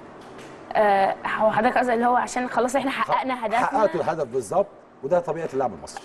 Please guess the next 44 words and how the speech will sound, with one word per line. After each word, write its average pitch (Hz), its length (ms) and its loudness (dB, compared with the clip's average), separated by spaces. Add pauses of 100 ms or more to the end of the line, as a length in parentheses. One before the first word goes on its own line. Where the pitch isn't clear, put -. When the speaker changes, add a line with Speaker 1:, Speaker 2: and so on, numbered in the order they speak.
Speaker 1:
آه، - 40 -2
آه، 220 240 2
Speaker 2:
في - 100 -12
كل 262 100 0
Speaker 1:
ممكن، 370 120 4
Speaker 2:
الألعاب. 247 300 2
Speaker 1:
يعني 233 200 -10
الصراحه 294 300 -2
ممكن 349 260 -6
تكون 277 240 -4
سنه، 285 360 0
بس 262 240 0
Speaker 2:
مم. 214 160 -4
Speaker 1:
آه، 214 200 4
هم 233 220 2
برضو 254 280 0
كان 202 320 -2 (220)
مالي 220 240 2
كان 208 140 0
ممكن 226 260 0
فارقين 202 340 0
عننا 202 300 4
حبه 196 340 0 (720)
في، 202 200 4
في - 160 -2
اللياقه. 214 400 4
Speaker 2:
في - 80 -10
اللياقه. - 440 0
Speaker 1:
في - 60 -10
اللياقه، 202 360 -2
اه. - 120 0
Speaker 2:
هكلمك 185 280 4
بصراحه، 123 440 2
Speaker 1:
آه. - 20 -2
Speaker 2:
هناك 208 280 2
عندهم 131 440 -2
القوه 139 380 0
البدنيه 107 540 0 (560)
هي 139 100 6
الاساس - 380 0
في - 60 -4
الحياه. - 380 2
Speaker 1:
مم. 185 180 -2
بالظبط. 202 240 0